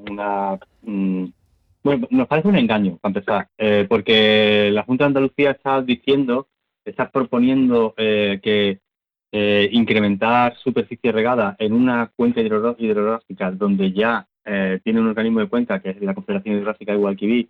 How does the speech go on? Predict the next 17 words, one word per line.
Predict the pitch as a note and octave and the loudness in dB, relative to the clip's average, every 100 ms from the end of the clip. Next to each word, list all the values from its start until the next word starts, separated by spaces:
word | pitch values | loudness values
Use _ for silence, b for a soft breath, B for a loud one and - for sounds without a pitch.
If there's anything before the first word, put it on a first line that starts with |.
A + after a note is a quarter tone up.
| _ _ _ _ | _ _ _ _
que | F#2+ | -2
dice | A2 - G2 | -2 -2 -2
que | G#2 F#2 | -2 0
no | G2 C3 | 0 -2
se | - G#2 | -4 -2
puede | A2 A#2+ G2 | 0 0 0
incrementar, | G2 G2 F#2+ F#2 A#2 A#2 | -2 -4 -4 -4 -4 -4
no | A#2 | -6
cabe | - C3 B2+ G#2+ | -4 -4 0 0
una | A2+ | -2
hectárea | G#2 - G#2+ | -4 -6 -4
más | G#2+ | -4
de | G2+ | -6
regadío | G2 F#2+ G#2+ A#2 F#2 | -4 -4 -2 -2 -4
en | G2+ G2 | -4 -6
esa | - G2 | -6 -6
cuenca. | G2+ G#2+ E3 | -4 -2 -6